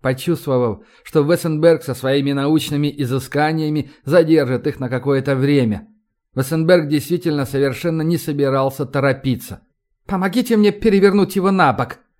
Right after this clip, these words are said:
попросил он. Все переглянулись. Крякнув, Грищенко нагнулся и ухватился за скрюченную верхнюю лапу.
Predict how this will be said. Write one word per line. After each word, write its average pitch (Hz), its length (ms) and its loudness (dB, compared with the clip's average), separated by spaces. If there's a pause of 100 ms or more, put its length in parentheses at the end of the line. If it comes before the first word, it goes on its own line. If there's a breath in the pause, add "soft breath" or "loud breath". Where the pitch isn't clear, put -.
(160)
попросил 143 640 -2
он. 139 380 -2 (420)
Все - 260 0
переглянулись. 147 920 0 (580)
Крякнув, 185 460 2
Грищенко 165 480 0
нагнулся 151 680 0 (200)
и 127 80 -2
ухватился 156 640 0
за 139 140 0
скрюченную 151 680 0
верхнюю 151 480 0
лапу. 127 460 0